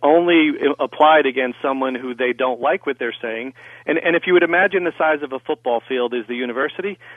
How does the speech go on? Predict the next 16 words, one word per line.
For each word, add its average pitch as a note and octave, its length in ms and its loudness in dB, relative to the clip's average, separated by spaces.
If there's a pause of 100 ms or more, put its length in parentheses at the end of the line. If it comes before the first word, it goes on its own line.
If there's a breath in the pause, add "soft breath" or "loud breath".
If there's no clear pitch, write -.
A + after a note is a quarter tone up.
the C3+ 100 -6
speech G3+ 300 -4
zone D3 240 2
is A#2+ 80 -6
the B2 120 -8
size B2+ 220 -2
of A2+ 80 -12
a A2+ 60 -8
piece A#2 200 -10
of A2 80 -16
paper. - 380 -8 (160)
That's D3 300 8
the D3+ 140 4
scale C3+ 340 6
to A#2+ 180 -6 (140)
show A2 340 2